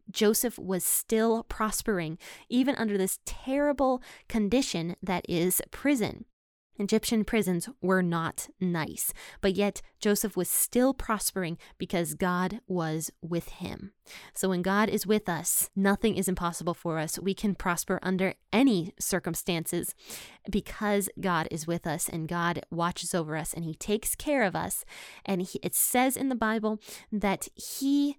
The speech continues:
is the one who feeds us and clothes us and protects us and takes care of us. So we don't have to worry about stuff, but I am digressing hard. <laughs>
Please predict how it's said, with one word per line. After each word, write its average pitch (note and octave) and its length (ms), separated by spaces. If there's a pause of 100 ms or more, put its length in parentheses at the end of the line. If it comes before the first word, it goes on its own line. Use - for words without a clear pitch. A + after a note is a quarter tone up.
is A3+ 140
the A3 100
one G3 260
who F#3 200
feeds B3+ 400
us A#3 340
and E3 220
clothes A#3 560
us G#3+ 320 (420)
and F3+ 360 (100)
protects - 460
us G3 140
and F3 120
takes - 300
care D#3 240
of - 80
us. - 180 (240)
So G3+ 460 (240)
we A3 340
don't G#3+ 160
have G3 140
to F#3+ 80
worry F#3 180
about E3 220
stuff, F3+ 260
but F#3+ 220
I F#3 180 (100)
am E3+ 300
digressing F#3 540
hard. F3 400
<laughs> - 40